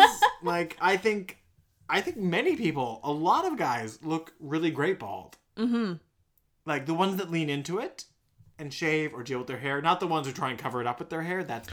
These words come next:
Speaker 1: Don't
Speaker 2: nev-,
Speaker 1: do that.
Speaker 2: never goes well.
Speaker 1: No.
Speaker 2: But people who lean into it is great. I don't think I would look good bald.
Speaker 1: I honestly can't imagine it.
Speaker 2: Right?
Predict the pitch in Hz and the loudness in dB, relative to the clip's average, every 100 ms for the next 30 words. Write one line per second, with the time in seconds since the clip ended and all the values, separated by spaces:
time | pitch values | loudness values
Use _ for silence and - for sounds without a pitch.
0 | - - 226 143 220 185 160 151 139 127 | -16 -4 2 2 2 4 4 4 2 -2
1 | - - 190 165 - - - - - 208 | -4 -6 -4 -6 -8 -16 -20 -20 -2 0
2 | 196 214 220 190 175 202 220 175 151 151 | 2 2 2 2 2 0 0 0 0 0
3 | 139 214 185 - 143 170 160 156 156 127 | -4 -2 -2 0 4 4 4 0 0 -4
4 | 156 147 - 131 135 135 127 120 110 135 | -6 -6 -10 -4 -2 0 -2 -2 -6 -12
5 | 113 107 113 113 127 143 175 214 - _ | -12 -10 -10 -8 -6 -4 -4 -6 -16 _
6 | _ - - _ - - - - 269 226 | _ -20 -20 _ -20 -20 -10 -6 -4 -2
7 | 226 269 349 330 - 240 214 - 208 156 | -2 -2 -4 -4 -4 -4 -4 -4 -4 -4
8 | 156 175 214 262 _ _ _ _ _ _ | -6 -8 -8 -10 _ _ _ _ _ _
9 | - 123 180 | -6 -2 -2